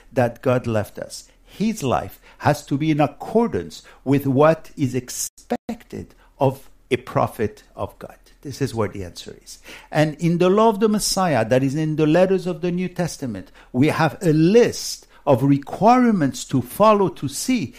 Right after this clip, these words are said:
if a person is from God or just a pretender. Let us consider one of two of these list of requirements, because there are many throughout. For instance,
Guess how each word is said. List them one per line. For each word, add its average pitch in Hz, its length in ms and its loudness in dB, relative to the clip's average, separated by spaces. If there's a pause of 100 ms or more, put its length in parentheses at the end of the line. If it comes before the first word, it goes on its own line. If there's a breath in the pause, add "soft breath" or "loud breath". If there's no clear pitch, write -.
(100)
if 151 160 0
a 151 80 2
person 196 480 2
is 147 160 -2
from 107 400 -2
God 233 440 2 (580)
or 127 180 2
just 139 300 -4
a 120 60 -10
pretender. 104 560 -6 (540 loud breath)
Let 208 180 6
us 220 120 -4
consider 160 480 -2
one 156 340 2 (120)
of 123 480 -2 (560)
two 156 240 -2
of 110 140 -4
these 120 360 -6
list 135 380 0
of 110 160 -6
requirements, 113 520 -2
because 151 300 -8
there 143 160 -4
are 139 60 -2
many 131 400 -4
throughout. - 560 -14 (340 loud breath)
For 185 300 0
instance, - 560 -6